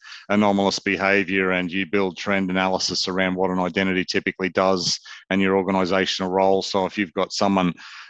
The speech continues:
who works in, say, in the warehouse, for example, and then all of a sudden their username is trying to access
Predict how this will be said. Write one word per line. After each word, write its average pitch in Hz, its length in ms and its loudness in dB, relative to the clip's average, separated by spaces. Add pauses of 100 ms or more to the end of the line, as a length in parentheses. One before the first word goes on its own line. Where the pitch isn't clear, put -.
(140)
who 104 160 2
works 104 380 2
in, 98 340 0
say, 101 400 0
in 104 260 -4
the 104 80 0
warehouse, 107 460 2
for 98 160 -8
example, 98 500 -2
and 98 80 2
then 101 100 2
all 98 160 2
of 92 60 0
a 90 60 -4
sudden 98 320 0
their 98 160 0
username 92 760 -2
is 101 200 -8
trying 98 260 0
to 95 140 0
access - 520 -2